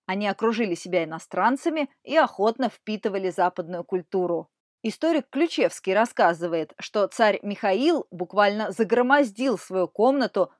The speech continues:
голландскими картинами и немецкими часами. Но это мелочи, а главное, Михаил открыл границы для иностранных специалистов.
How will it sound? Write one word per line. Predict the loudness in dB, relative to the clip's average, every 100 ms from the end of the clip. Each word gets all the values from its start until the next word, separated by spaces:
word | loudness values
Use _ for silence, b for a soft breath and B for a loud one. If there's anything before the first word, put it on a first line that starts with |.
| -4
голландскими | 2 4 4 0 -8 -8
картинами | -2 -4 -4 -4 -2 -2 -4
и | -8 -8
немецкими | -6 -6 -8 -8 -10 -8
часами. | -8 -2 -2 -2 -8 -14 _ _ _ _ _
Но | -4 0
это | 2 2
мелочи, | 0 2 0 0 -6 -8 -2
а | 0
главное, | 4 8 8 6 0 -2
Михаил | -6 -4 0 4 4
открыл | 4 2 0
границы | 0 0 0 0 -4 -4 -4
для | -2 -2
иностранных | -2 -2 2 2 0 -6
специалистов. | -10 0 2 4 2 0 -4 -4